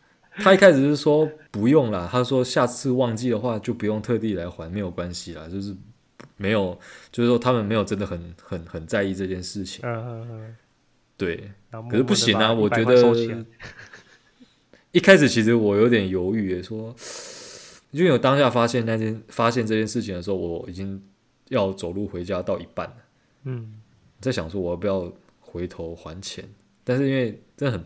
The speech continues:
Speaker 1: 丢脸耶，就，啊，我没办法 <laughs> 马上回头做这件事情，所以才跟，那个时候才跟其他人就是讲好说，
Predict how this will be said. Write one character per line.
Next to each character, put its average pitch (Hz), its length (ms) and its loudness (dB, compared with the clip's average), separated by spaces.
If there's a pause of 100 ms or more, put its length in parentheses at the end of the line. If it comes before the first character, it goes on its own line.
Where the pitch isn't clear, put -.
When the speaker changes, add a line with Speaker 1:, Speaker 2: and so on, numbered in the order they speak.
Speaker 1:
丢 107 240 4
脸 98 220 -4
耶， 98 120 -12
就， 117 120 -16 (380)
啊， - 100 -10 (220)
我 92 280 -2 (120)
没 101 120 -6
办 120 180 2
法 90 380 -6 (380)
<laughs> - 1200 -20
马 90 180 -4
上 120 180 0
回 92 180 0
头 95 140 2
做 104 160 0
这 95 60 -2
件 101 180 0
事 101 200 -8
情， 92 240 -14
所 110 160 0
以 - 20 4
才 95 160 -2
跟， 95 460 -4
那 127 120 -2
个 113 40 2
时 110 60 2
候 107 60 2
才 92 120 -4
跟 101 180 -2
其 98 140 -8
他 95 80 -2
人 87 260 -8
就 90 120 -8
是 92 180 -6 (100)
讲 87 160 -8
好 85 160 -8
说， 87 420 -10